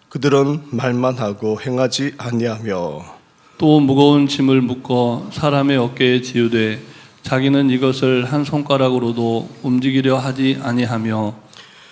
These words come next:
Speaker 1: 그들의 모든 행위를 사람에게 보이고자 하나니, 곧 그 경문띠를 넓게 하여 옷수를 길게 하고,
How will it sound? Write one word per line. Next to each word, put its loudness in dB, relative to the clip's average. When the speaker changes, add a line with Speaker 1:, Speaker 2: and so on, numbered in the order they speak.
Speaker 1:
그들의 2
모든 2
행위를 0
사람에게 0
보이고자 0
하나니, -4
곧 -2
그 -2
경문띠를 -2
넓게 -2
하여 -8
옷수를 -2
길게 -4
하고, -6